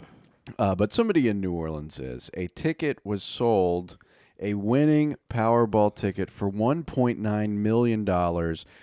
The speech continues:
just a little more than we get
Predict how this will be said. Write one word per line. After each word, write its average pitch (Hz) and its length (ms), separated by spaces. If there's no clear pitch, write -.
just - 520
a 104 220
little 143 340
more 120 320
than 110 200
we 107 100
get 101 380